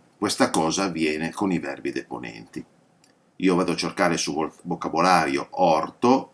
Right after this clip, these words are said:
trovo non orto, ma ortor. Ortor, ortaris, ortatus sum, ortari. Si presenta già così la forma attiva. Quindi ortabatur,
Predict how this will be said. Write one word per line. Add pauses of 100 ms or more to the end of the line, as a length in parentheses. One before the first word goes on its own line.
(440)
trovo
non
orto,
ma
ortor. (800)
Ortor,
ortaris,
ortatus
sum,
ortari. (460)
Si
presenta
già
così
la
forma
attiva. (200)
Quindi (1300)
ortabatur,